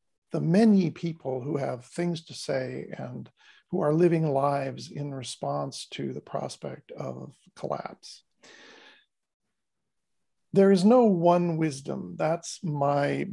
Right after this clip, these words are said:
belief. Uh, when I started looking into this two years ago, I thought I was pretty smart.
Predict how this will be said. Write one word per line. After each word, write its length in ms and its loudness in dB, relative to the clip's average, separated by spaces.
belief. 680 -8
Uh, 140 -8
when 220 -2
I 80 4
started 440 0
looking 340 0
into 200 0
this 220 -8
two 160 -6
years 320 -4
ago, 200 -4
I 200 0
thought 240 0
I 120 2
was 140 -8
pretty 300 -8
smart. 400 -12